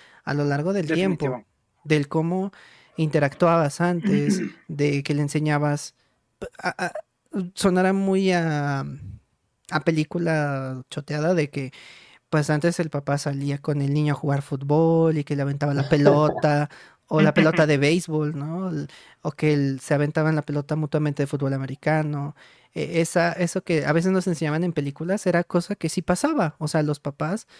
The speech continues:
Speaker 1: papá o mamá se ponían a jugar con el niño. Eh, mamá a veces se ponía a ver novelas con el niño. Mamá a veces se
Speaker 2: Ujú.
Speaker 1: ponía a, a hablar de música con el niño. Papá también de música con el niño.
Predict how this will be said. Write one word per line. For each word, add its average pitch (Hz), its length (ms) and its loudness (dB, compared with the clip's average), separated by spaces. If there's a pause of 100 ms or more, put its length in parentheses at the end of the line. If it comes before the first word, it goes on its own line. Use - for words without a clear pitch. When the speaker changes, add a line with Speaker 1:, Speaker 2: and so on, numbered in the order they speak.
(400)
Speaker 1:
papá 170 260 2
o 190 80 4
mamá 196 420 0
se - 120 -8
ponían 156 320 -2
a 160 60 2
jugar 143 280 -2
con 147 180 0
el 139 120 0
niño. 170 400 -2 (520)
Eh, 151 320 2
mamá 156 520 2
a - 20 0
veces 160 260 0
se 156 60 -8
ponía 151 300 -2
a - 20 0
ver 160 160 2
novelas 151 400 2
con 147 220 2
el 139 140 2
niño. 170 500 0 (320)
Mamá 156 520 2
a - 20 2
veces 160 280 2
se 160 80 2
Speaker 2:
Ujú. - 20 -4
Speaker 1:
ponía 151 580 0 (320)
a, 139 80 -6 (680)
a 156 120 4
hablar 151 360 2
de 151 80 2
música 160 520 2
con 139 220 -4
el 139 120 -6
niño. 190 360 -2
Papá 165 460 0
también 143 340 -4
de 139 80 -6
música 139 380 -6
con 139 220 -14
el 139 140 -10
niño. 185 440 -4